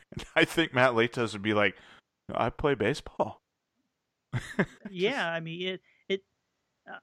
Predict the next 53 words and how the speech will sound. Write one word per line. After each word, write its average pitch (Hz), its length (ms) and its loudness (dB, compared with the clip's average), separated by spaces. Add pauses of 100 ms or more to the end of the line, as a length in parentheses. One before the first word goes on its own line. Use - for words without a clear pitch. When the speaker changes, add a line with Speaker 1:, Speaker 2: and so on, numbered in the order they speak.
(140)
Speaker 2:
I 214 60 -2
mean, 196 120 0
I, 233 240 6
I 220 160 6 (100)
don't 233 260 2
know 202 380 10
how 175 260 4 (100)
everybody 165 440 6
goes 160 280 4
about 165 340 6
their 165 160 6
business. 160 480 4 (960)
Trevor 220 280 6
Bauer 185 300 8
takes 180 260 6
his 170 120 0
pitching 180 340 4
<laughs> 131 40 -6
very, 180 340 8
very 156 260 2
seriously. 151 640 -4 (400)
Speaker 1:
Fair. - 120 -14
Speaker 2:
And 165 260 4
I, 170 160 4 (560)
if 190 160 6
you 254 120 8
haven't 226 280 6
watched 185 240 4
the 170 60 0
video, 160 600 6
I 170 120 -2
mean, 160 120 0
you 214 80 6
don't 196 100 6
even 165 140 6
have 165 120 6
to 156 80 -2
go 160 100 8
to 160 60 8
Red 156 180 6
Leg 151 140 6
Nation 160 500 2
and 165 140 4
watch 160 240 8
it, 170 100 6
although 151 240 8
you 147 160 4
should, 151 460 4
'cause 143 240 0
I'd 156 160 6
appreciate 151 520 0
that. 160 200 4
But, 160 160 4